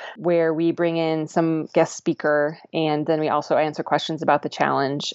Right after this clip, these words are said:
kind of like at a race, you know, where you might have somebody talking and then ob-, obviously talk about the tracker and answer any questions as well. Um, the first week, we're gonna have Kara Goucher on, uh, two-time Olympian, so that will be really cool, and you can ask her questions.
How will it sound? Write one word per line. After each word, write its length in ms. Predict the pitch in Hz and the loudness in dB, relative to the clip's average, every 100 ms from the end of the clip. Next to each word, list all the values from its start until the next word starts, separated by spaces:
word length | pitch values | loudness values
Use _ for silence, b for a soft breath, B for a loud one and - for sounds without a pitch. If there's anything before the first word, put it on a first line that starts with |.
| - | -6
kind 200 | - 208 | -2 -2
of 60 | 208 | 0
like 160 | 190 | 2
at 140 | 175 156 | 2 0
a 40 | |
race, 400 | 139 - - - | -2 -4 -6 -6
you 100 | 165 | -2
know, 140 | 143 143 | 0 2
where 100 | 147 | 0
you 120 | 143 | 2
might 160 | 135 | 0
have 200 | - 135 | 0 -2
somebody 280 | - 156 147 | -2 -2 -2
talking 480 | 143 233 226 208 190 | 2 0 2 0 0
and 100 | 165 | 0
then 180 | 151 143 | -2 0
ob-, 220 | 160 160 - _ | 2 0 -4 _
obviously 340 | 160 151 - 147 | 0 0 -2 -2
talk 240 | 156 143 | 0 -2
about 340 | 151 143 139 - | -2 -2 -2 -4
the 60 | |
tracker 400 | - 165 147 151 | 0 2 2 -2
and 100 | 143 | -2
answer 220 | 139 139 | -4 -2
any 140 | 143 131 | -2 0
questions 500 | 160 - - 139 - | 0 -2 0 -2 -4
as 100 | - | -6
well. 340 | 139 135 151 B B B B - | 0 0 -2 B B B B -2
Um, 300 | 180 160 147 | 0 0 -2
the 80 | 156 | 0
first 300 | 214 214 - | 0 0 -2
week, 140 | 226 | 0
we're 80 | 202 | 0
gonna 140 | 190 | 0
have 100 | 170 | -2
Kara 240 | - 190 165 | 0 0 2
Goucher 360 | 156 160 208 | 0 0 0
on, 380 | 220 233 254 277 208 | 0 0 -2 -6 -2
uh, 280 | 170 143 143 | 2 2 0
two-time 400 | - 180 190 175 | -2 -4 0 0
Olympian, 560 | 165 170 180 202 202 202 | 2 0 2 2 2 0
so 120 | - | 0
that 160 | - - | -2 -2
will 80 | |
be 140 | 185 208 | -2 2
really 220 | 208 208 | 4 2
cool, 340 | - 202 202 202 | 2 2 4 2
and 140 | 180 | 0
you 60 | 165 | -4
can 120 | 165 | -4
ask 220 | 156 - | -4 -4
her 80 | 160 | -4
questions. 800 | - 208 - 202 196 196 196 | 0 0 0 -2 0 -2 -4